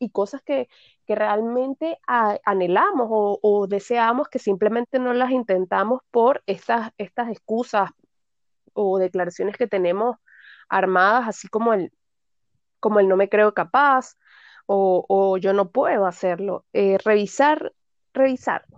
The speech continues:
en ti. Siéntate un día, eh, en so-, en soledad contigo mismo a, a analizar, oye, ¿qué,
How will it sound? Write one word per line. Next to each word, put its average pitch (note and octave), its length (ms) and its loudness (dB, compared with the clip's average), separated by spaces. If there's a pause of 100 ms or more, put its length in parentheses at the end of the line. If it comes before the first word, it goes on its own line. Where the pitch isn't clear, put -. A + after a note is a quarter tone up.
en G#3+ 200 -4
ti. - 280 -10
Siéntate C4 460 -4
un C4+ 140 -2
día, C#4 640 -2
eh, A3 300 -8
en G#3+ 160 -4
so-, - 240 -20 (1120)
en G3+ 120 -10
soledad G3 400 0
contigo C#4 420 -4
mismo E4+ 480 -4 (160)
a, A3 280 2
a G3+ 200 0
analizar, G#3 640 0 (880)
oye, G3+ 360 -2
¿qué, D#4+ 460 0